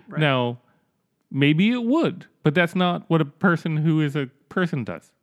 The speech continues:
Speaker 1: Right. No, I, I, I mean, there, yeah,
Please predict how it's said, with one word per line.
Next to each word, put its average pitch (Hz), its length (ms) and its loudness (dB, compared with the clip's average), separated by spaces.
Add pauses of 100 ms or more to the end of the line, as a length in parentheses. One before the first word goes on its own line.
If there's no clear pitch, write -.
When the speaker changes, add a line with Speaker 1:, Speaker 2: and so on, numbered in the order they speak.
(160)
Speaker 1:
Right. 202 320 -10
No, 165 200 -10
I, 180 800 -10
I, - 40 -
I 185 40 -12
mean, 170 440 -10 (1120)
there, 185 460 -10 (640)
yeah, 165 340 -12